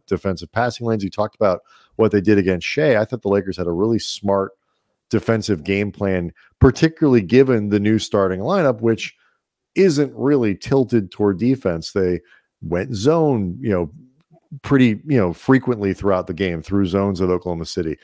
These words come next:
They, you know, kind of blitzed and trapped, uh, S G A at different points.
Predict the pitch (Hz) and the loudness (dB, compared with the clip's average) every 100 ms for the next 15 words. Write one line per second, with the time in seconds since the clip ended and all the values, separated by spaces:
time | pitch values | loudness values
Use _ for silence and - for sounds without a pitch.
0 | - _ - 104 104 101 98 - 104 82 | -20 _ -2 2 4 2 -2 -8 -18 -18
1 | _ 131 98 82 107 92 87 90 98 113 | _ -6 -4 -2 -2 -2 -4 -6 0 2
2 | 117 - 95 87 - 110 113 - - _ | 2 -4 -8 -8 -2 0 -2 -6 -20 _
3 | _ _ - 101 98 107 - - 101 98 | _ _ -4 -2 0 -2 -4 -2 0 2
4 | 101 101 110 104 101 - 107 | 2 0 -2 -2 -4 -2 -2